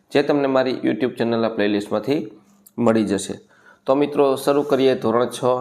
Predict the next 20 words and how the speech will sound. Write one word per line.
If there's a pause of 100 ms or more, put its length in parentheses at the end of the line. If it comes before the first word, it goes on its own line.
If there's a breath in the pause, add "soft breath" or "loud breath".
(440 loud breath)
વિષય
ગુજરાતીની
સ્વ
અધ્યયન
પોથીનો (1080)
પાઠ
નંબર
સત્તર, (420 loud breath)
સાપુતારાનો
પ્રવાસ. (760 soft breath)
પ્રશ્ન
એક, (640 soft breath)
નીચે
આપેલા
વિધાનો
માટે
યોગ્ય
વિકલ્પ
પસંદ
કરો.